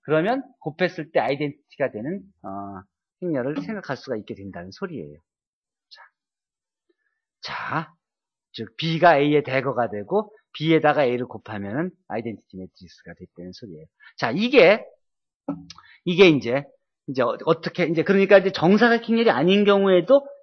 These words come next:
이 가역 행렬은 존-, 이 역행렬은 존재하지 않지만 역행렬에 근사한 그런 그 행렬을 찾아낼 수 있다는 소리예요. 그럼 그것과 진짜 가역 행렬과의 이제 관계식에 대해, 진짜 역행렬과의 관계식에 대해서도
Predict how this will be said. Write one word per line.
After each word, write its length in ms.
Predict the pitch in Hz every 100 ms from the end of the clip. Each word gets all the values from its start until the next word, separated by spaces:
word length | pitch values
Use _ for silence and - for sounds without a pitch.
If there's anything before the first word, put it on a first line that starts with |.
| _
이 280 | - 151 139
가역 360 | - 170 208 208
행렬은 280 | 214 214 208
존-, 260 | 175 160
이 300 | 156 127 127
역행렬은 480 | 139 - 233 226 220
존재하지 400 | 165 165 175 165
않지만 380 | 151 156 202 220 - _
역행렬에 800 | 156 165 - 214 214 202 190 208
근사한 640 | 196 156 190 208 214 151 98 - _ -
그런 300 | 156 147 127
그 180 | 131 - _ _
행렬을 260 | 220 196 180
찾아낼 360 | 269 277 240
수 100 | -
있다는 240 | 143 131 120
소리예요. 480 | 104 98 85 110 - _
그럼 160 | 190 165
그것과 640 | 196 202 226 - - 220
진짜 540 | - 214 208 247 220 - - -
가역 340 | 156 185 190
행렬과의 540 | 196 180 165 160 165 160
이제 80 | 156
관계식에 640 | - 175 185 180 - 156
대해, 140 | 117 98
진짜 340 | - 175 202 180
역행렬과의 580 | 143 175 170 147 143 147
관계식에 640 | 135 175 180 156 151 139
대해서도 540 | 113 107 - 123 196